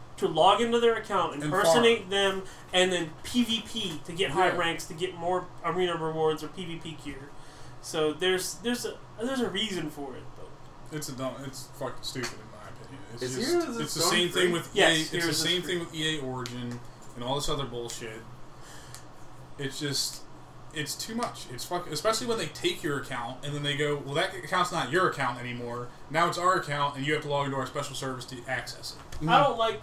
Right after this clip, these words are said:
Speaker 1: when they,
Speaker 2: Mm.
Speaker 1: when they do that, when they merge accounts, 'cause then if you have one infraction, it can eliminate your ability to use the service as a whole.
Speaker 2: Yes.
Speaker 1: So, like, if you
Speaker 3: What
Speaker 1: get,
Speaker 3: is, what would you do to get an infraction?
Speaker 1: if you get banned,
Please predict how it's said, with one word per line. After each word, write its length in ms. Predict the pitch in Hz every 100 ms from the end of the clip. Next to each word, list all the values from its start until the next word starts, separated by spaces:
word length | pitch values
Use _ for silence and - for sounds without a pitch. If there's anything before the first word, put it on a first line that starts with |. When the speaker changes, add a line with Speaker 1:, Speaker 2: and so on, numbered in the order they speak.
| 175
Speaker 1:
when 140 | 190
they, 160 | 185 147
Speaker 2:
Mm. 60 | 139
Speaker 1:
when 100 | 170
they 80 |
do 140 | 160 160
that, 200 | 165 160
when 100 | 156
they 60 | 156
merge 260 | 156 151
accounts, 320 | - 160 156
'cause 140 | - 170
then 160 | 202 202
if 80 | 208
you 60 | 190
have 80 |
one 320 | 160 156 190 180
infraction, 560 | 165 160 170 175 196
it 80 | 165
can 120 | 160
eliminate 420 | 151 156 156 151 151
your 280 | 151 147 - - - -
ability 340 | 175 190 165
to 60 | 160
use 320 | 180 190 156
the 180 | 165 156
service 400 | - 175 156 156
as 80 |
a 40 | 143
whole. 300 | 160 160 - - - 131
Speaker 2:
Yes. 160 | 120 117
Speaker 1:
So, 120 | 170
like, 140 | 175 -
if 160 | 170
you 60 | 143
Speaker 3:
What 60 | 190
Speaker 1:
get, 120 | 202
Speaker 3:
is, 140 | - 127
what 300 | 135 185 185
would 140 | 180
you 60 | 175
do 160 | 180
to 60 | 170
get 160 | 160 165
an 120 | 156
infraction? 400 | - - - 214
Speaker 1:
if 120 | -
you 60 | 214
get 120 | 180
banned, 340 | 220 214 160